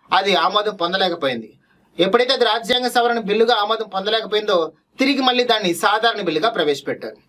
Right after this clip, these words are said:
So సాధారణ బిల్లుగా ప్రవేశపెట్టిన తర్వాత పార్లమెంట్లో అనేక అవరోధాలు ఎదుర్కొని అనేక సమస్యల్ని సవాళ్ళను దాటుకొని చివరికి అది రెండు వేల పదమూడు డిసెంబర్ పదిహేడవ తారీఖున లోక్పాల్ బిల్లు,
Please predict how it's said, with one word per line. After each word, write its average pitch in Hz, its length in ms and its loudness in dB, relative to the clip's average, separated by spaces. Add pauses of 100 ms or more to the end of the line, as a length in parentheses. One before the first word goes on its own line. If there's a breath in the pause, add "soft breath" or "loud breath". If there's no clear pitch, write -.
(300 soft breath)
So 233 80 4
సాధారణ 226 380 0
బిల్లుగా 247 260 2
ప్రవేశపెట్టిన 220 640 0
తర్వాత 214 480 0 (280 loud breath)
పార్లమెంట్లో 226 580 0
అనేక 214 360 0
అవరోధాలు 214 500 0
ఎదుర్కొని 208 480 -2
అనేక 208 280 -2
సమస్యల్ని 208 600 -2
సవాళ్ళను 196 400 0
దాటుకొని 180 560 -2 (380 loud breath)
చివరికి 262 280 2
అది 185 300 0 (220 soft breath)
రెండు 202 220 2
వేల 247 200 2
పదమూడు 196 640 0
డిసెంబర్ 214 720 -2
పదిహేడవ 208 440 0
తారీఖున 180 600 0 (520)
లోక్పాల్ 196 480 2
బిల్లు, 185 400 0